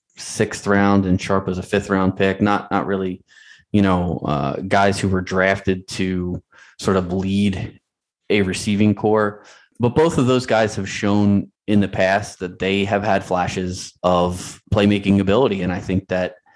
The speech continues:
right now Atlanta needs playmakers. And I think that Sharpe and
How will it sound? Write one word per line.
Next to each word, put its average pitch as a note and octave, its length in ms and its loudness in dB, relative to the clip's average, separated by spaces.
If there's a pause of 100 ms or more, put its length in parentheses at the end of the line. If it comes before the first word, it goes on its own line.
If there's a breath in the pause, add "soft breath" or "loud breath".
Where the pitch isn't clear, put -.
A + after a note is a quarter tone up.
(440 soft breath)
right F#2+ 260 0
now G2 280 4
Atlanta F#2 320 0
needs F#2+ 280 -2
playmakers. F2+ 840 -4 (220)
And F2 540 -2 (880)
I G2 80 -2
think F#2+ 280 0
that F2+ 300 0 (120)
Sharpe F#2+ 520 0 (140)
and G2+ 520 2